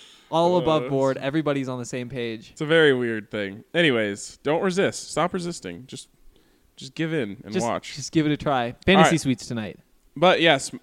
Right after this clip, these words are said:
Speaker 2: the program that I will be on might be of more interest to you. All right.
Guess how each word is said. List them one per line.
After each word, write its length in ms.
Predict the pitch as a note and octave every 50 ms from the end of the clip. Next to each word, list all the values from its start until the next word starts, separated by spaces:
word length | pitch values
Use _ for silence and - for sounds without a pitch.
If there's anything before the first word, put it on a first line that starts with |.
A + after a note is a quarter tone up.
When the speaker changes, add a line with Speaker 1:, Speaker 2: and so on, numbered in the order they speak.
| -
Speaker 2:
the 140 | B2 C3 C3+
program 420 | - - F3+ F#3 F3 D#3+ D#3 C#3+ C3+
that 120 | C3+ C3
I 120 | C3 C3
will 80 | B2+ B2+
be 160 | A#2+ A#2 A2+
on 320 | A2+ A2 A2 A2 A2 A2 - _ _ _ _ _ _ _ _ _ _ _ _ _ _ -
might 220 | B2+ C3+ B2+ B2 A#2
be 80 | B2 A2+
of 220 | G#2 G2+ A2 A2+
more 220 | A#2 G#2+ G#2 F#2+
interest 320 | F2+ E2+ - - - - -
to 60 | -
you. 120 | - - _ _ _ _ - - - - - - -
All 60 | F3+
right. 160 | F#3+ E3 -